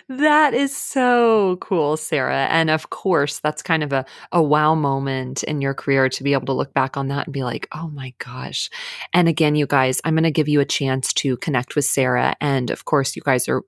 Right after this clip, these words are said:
gonna wanna check out Pi. Uh, but before we do that, I, I'd love to know, and this is a loaded question, so consider yourself warned. <laughs>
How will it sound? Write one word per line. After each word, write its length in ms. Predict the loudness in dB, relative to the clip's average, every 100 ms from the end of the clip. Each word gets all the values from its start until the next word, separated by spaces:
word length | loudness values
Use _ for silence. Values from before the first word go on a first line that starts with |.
| -2
gonna 180 | -2 0
wanna 200 | -2 -4
check 260 | -4 -2
out 220 | -2 -2
Pi. 420 | -4 -2 2 0 -2 -8 -8 0
Uh, 160 | 0
but 160 | 2 2
before 680 | 2 0 2 2 4 2 2
we 100 | 2
do 220 | 4 2
that, 380 | 2 0 0 0 -2
I, 120 | 0
I'd 220 | 0 2
love 220 | 2 0 0
to 120 | 0
know, 300 | 2 4 2
and 200 | 0 -2
this 160 | -2 0
is 240 | -2 -2
a 80 | -2
loaded 360 | 0 2 0 0
question, 640 | -2 -2 -6 -4 -4 -6 -6
so 420 | -2 -2 -2 -6 -10
consider 380 | -8 -4 -2 0
yourself 440 | 0 -2 -2 -2 2
warned. 460 | 4 4 4 2 2 0 2
<laughs> 120 | -2